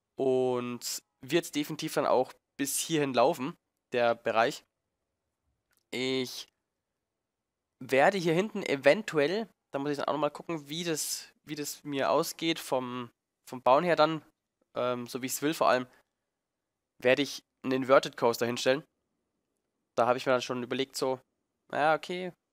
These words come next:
wie könnte ich's machen? Und mir ist auch was eingefallen, wie ich's machen könnte. Und ich glaub, das passt hier mit dem dann wirklich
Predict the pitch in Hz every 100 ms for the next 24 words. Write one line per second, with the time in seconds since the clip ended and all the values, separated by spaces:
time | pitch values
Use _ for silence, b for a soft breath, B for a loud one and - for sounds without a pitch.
0 | _ 135 139 131 - 139 165 - 175 190
1 | 185 170 151 143 214 196 175 160 190 -
2 | 165 156 - 196 185 170 b b b b
3 | _ _ _ 156 151 143 - - 135 135
4 | 143 120 - - - 135 127 - 139 127
5 | - 131 127 120 135 123 - -